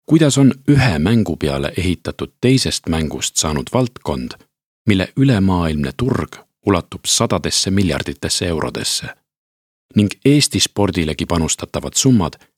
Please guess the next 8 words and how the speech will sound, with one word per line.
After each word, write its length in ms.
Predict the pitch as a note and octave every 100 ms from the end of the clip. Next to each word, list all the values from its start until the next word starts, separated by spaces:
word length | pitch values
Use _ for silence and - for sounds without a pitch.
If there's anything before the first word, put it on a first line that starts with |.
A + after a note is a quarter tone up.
| _ -
üle 120 | E2+
miljardi. 680 | D#2+ F#2+ C#2+ A1+ - B1+ A#1+ _ _ _ _ _ _ _ _ _ _ _ _
See 220 | - A#2+ G#2
on 120 | F#2
umbes 340 | F2+ D2 -
kuueteistkümnendik 1200 | - G#2+ E2 F#2+ B2 - - F#2 E2 D2+ C2+ D2 - -
meie 260 | A#2+ A2+ F#2
riigieelarvest. 1120 | F#2 E2+ D#2 D2 C2+ B1 A1 - A1 - -